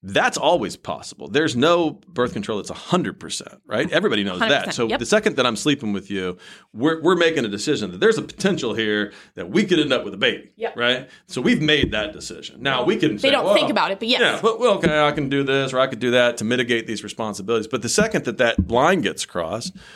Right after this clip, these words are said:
Speaker 1: we have a vehicle in our, in our current modern society to hold men accountable to the cost of it. Now, I'm not saying it happens with everybody, but
Speaker 2: What,
Speaker 1: I'm saying
Speaker 2: what vehicle is that that we're talking about?
Speaker 1: all you gotta do is go down to the, the court and say, "This is the, this is the, the dad, and he's gonna pay for the next eighteen years."
Speaker 2: As, i-, if he,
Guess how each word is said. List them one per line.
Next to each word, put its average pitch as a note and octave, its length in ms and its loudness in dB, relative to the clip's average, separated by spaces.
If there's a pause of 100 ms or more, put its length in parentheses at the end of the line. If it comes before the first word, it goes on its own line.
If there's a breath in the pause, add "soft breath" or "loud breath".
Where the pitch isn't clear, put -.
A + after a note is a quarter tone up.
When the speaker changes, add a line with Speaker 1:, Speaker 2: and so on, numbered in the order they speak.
(120)
Speaker 1:
we F#3 120 4
have E3+ 160 2
a D#3+ 40 -4
vehicle A#2+ 440 2
in G#2+ 80 0
our, G#2 160 -2 (120)
in A2+ 80 -4
our G2+ 120 -2
current G#2 320 -8
modern F#2+ 240 -10
society G2 420 -8
to G#2 80 -8
hold G#2+ 440 -4 (220 loud breath)
men G#2 220 0
accountable F2+ 600 -8
to G2 140 -10
the F2+ 120 -12
cost E3+ 300 -4
of - 40 -14
it. D#3+ 60 -14
Now, A3+ 100 4
I'm D#4 60 0
not D#4 120 0
saying A3+ 140 2
it C#3 80 -2
happens D3 260 0
with A#2 120 -2
everybody, D#3 420 -2 (140)
but A#3 80 -2
Speaker 2:
What, C#4 100 4
Speaker 1:
I'm - 80 2
saying C#4 240 4
Speaker 2:
what A3+ 60 -4
vehicle C#4+ 340 0
is C4 120 -4
that B3+ 200 -2
that A#3+ 100 -4
we're A#3+ 60 -8
talking A#3+ 260 -8
about? A#3+ 180 -10
Speaker 1:
all G3 60 2
you G#3 60 2
gotta F3+ 160 2
do A3 60 6
is C4 80 0
go B3+ 80 4
down C3+ 240 4
to A#2+ 100 -12
the, - 120 -12
the A2+ 100 -2
court F#3+ 180 -2
and C3+ 100 -4
say, A#2+ 280 0
"This B2+ 180 -2
is B2 120 -8
the, B2+ 180 6 (140)
this C#3 200 2
is A#2+ 180 0
the, B2+ 340 2
the B2 120 2
dad, E3+ 460 2
and G#2 140 0
he's C3 160 2
gonna C3+ 160 2
pay E3 200 2
for E3+ 120 -6
the B2 80 0
next C3 220 2
eighteen C#3+ 280 2
years." F#3+ 260 -2
Speaker 2:
As, A#3 220 -2 (100)
i-, - 240 2
if F#4 200 0
he, F4+ 160 6